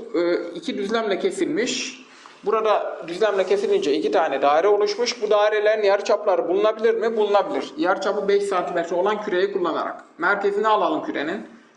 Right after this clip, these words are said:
Çember üzerindeki, küre üzerindeki noktayla birleştirince burası beş. Burası da beş olacak. E, burada üçgenler meydana geldi. Bakın. Burada şurayı dört verdiği için burası üç geldi. Yarıçapı üç olan bir daireymiş.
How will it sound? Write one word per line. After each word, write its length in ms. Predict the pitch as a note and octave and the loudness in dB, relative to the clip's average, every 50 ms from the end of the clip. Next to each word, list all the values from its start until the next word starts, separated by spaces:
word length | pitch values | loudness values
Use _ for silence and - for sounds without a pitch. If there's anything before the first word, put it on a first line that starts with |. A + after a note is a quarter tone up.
| _ _ _ | _ _ _
Çember 360 | - F3 E3+ F3+ F#3+ G3+ G3+ | -10 -6 -4 -2 -2 0 0
üzerindeki, 440 | G3 G3 G3 F#3+ F3+ E3+ - D#3 D3+ | 0 -2 -2 -2 -2 -4 -4 -6 -8
küre 160 | - - F#3 | -4 0 2
üzerindeki 600 | F#3+ F#3 F3+ F#3 F3 E3+ E3 D#3+ D3 - D3 C#3+ | 2 2 2 2 0 0 0 -2 -2 -4 -4 -4
noktayla 480 | D3+ E3 E3 - - F3 E3+ E3 D3+ D3+ | -4 -4 -4 -4 -2 -2 0 0 0 0
birleştirince 640 | D#3 D#3 D#3+ E3 D#3+ - F3 E3 E3 D3 C#3 C3 C3+ | 0 0 0 0 -2 -2 -2 -2 -2 -2 -4 -4 -2
burası 320 | C#3 D#3+ E3+ E3 G#3 F3+ | -2 -2 -2 -2 -2 0
beş. 420 | G3+ G#3 G#3+ G#3 - - - - - _ _ _ _ _ _ _ _ _ _ _ - | 0 0 0 -2 -4 -12 -14 -18 -20 _ _ _ _ _ _ _ _ _ _ _ -8
Burası 300 | A3 F3+ D3+ - - - | -4 -4 -4 -2 -2 -4
da 120 | F#3+ F3+ | -2 -2
beş 180 | E3+ D#3 - D3 | -2 -4 -4 -4
olacak. 260 | C3+ C3 - - - - - - | -6 -8 -10 -14 -18 -18 -14 -12
E, 80 | D3 E3 | -8 -4
burada 360 | G3+ G#3+ G#3+ A3 A3+ - - | -2 0 0 0 -2 -2 -4
üçgenler 560 | F#3 E3 - - G3+ G3 G#3 A3+ A#3+ A#3+ A#3 | -8 -10 -6 -4 -2 -2 0 0 0 0 0
meydana 320 | G3+ F#3 D#3+ D#3 D3+ D3 | -2 -2 -2 -2 -2 -2
geldi. 300 | C#3 C3+ C3 C3+ C3+ C3 | -2 -2 -2 -2 -4 -4
Bakın. 340 | E3+ F3+ F3 - D3+ F3 G#3 - - - _ _ _ _ _ _ _ | -4 -4 -4 -6 -8 -8 -10 -12 -16 -20 _ _ _ _ _ _ _
Burada 340 | - G3 F#3 F3 F3+ F#3 G3 | -4 -2 -2 0 2 0 0
şurayı 440 | - - - E3+ F3 F3+ F#3 F3 F3 | 0 -2 -4 -2 -2 -2 -2 -2 0
dört 260 | F3+ F3+ F3+ F3+ F3+ | 0 0 0 0 0
verdiği 360 | F3 E3 E3+ E3+ E3+ E3+ D#3+ | 0 0 0 0 0 0 0
için 260 | - - C3+ C3+ C3+ | 0 -2 -4 -4 -4
burası 300 | C#3 D3 D#3 D#3 D#3 D#3 | -4 -2 -4 -4 -2 -4
üç 200 | D#3+ D#3 - - | -6 -6 -6 -4
geldi. 340 | - G#3 G3+ G3+ G3+ G#3 F#3+ | -2 0 0 2 2 2 0
Yarıçapı 400 | F3+ E3+ E3+ - F3 D#3+ D#3+ F3+ | 0 0 -2 -2 -4 -4 -4 -4
üç 160 | F3 - - | -6 -6 -4
olan 260 | F3 D#3 D3 C#3 C#3 - | -2 -2 -2 0 0 -2
bir 80 | D#3 | 0
daireymiş. 640 | E3 F3 F3+ F#3+ G3+ G3+ G3 G3 G#3+ G#3+ - - - | 0 0 0 2 0 0 -2 -2 -2 -4 -6 -8 -12